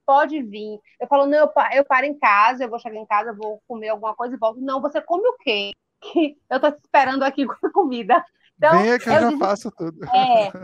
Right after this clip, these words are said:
Speaker 1: é o, é o desespero que a pessoa, que a pessoa tá, que ela me quer em qualquer horário, a qualquer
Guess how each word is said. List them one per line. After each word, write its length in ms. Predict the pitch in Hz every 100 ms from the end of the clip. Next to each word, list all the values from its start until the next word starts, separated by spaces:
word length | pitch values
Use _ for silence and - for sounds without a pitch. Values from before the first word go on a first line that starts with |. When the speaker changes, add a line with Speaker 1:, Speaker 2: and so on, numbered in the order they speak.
| - 185 - -
Speaker 1:
é 140 | 285
o, 80 | 330 262
é 160 | 339
o 60 | 330
desespero 440 | 330 330 403 _ _ _ _ _ _ _ _ _ _ _ _ _ _ _ _ _ _ _ - 302 320 392
que 80 | -
a 60 | 311
pessoa, 500 | 302 294 - 247 247 233 214 -
que 80 | 254
a 60 | 233
pessoa 380 | 240 - 233 - -
tá, 300 | 196 202 226
que 260 | 262 247 240
ela 160 | 220 233
me 120 | 262
quer 260 | - 220
em 80 | 262 -
qualquer 360 | 294 311 277
horário, 400 | 277 240 190 196
a 40 | 226
qualquer 360 | 220 220 -